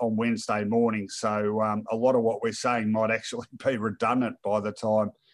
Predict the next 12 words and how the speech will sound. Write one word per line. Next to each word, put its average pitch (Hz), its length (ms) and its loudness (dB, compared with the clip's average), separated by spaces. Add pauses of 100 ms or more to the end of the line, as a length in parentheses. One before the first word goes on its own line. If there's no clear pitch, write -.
(300)
we 113 160 0
start. 117 400 0
Let's 139 200 2
hope 131 320 2
not, 107 240 -4 (240)
because 113 400 -4
it's, - 400 -4
it's 107 120 -8
been 123 240 0
great 123 340 0
to 113 80 -4
have 107 280 -2